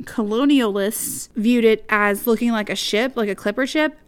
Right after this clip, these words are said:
I don't see the ship. To me, it looks like the Ivory Tower in the Neverending Story.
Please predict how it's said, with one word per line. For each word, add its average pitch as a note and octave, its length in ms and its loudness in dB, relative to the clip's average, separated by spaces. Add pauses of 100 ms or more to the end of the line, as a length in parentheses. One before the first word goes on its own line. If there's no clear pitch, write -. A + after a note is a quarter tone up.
I D4 120 6
don't D4+ 180 2
see B3+ 140 0
the A3+ 100 2
ship. G3+ 340 -4
To B3 120 4
me, C#4+ 480 4
it A#3+ 280 2
looks C#4 280 0
like A#3+ 400 2
the G#3+ 260 2
Ivory A#3+ 400 2
Tower A3 400 0
in B3 80 4
the A3 100 2
Neverending G#3 460 0
Story. A3 560 -2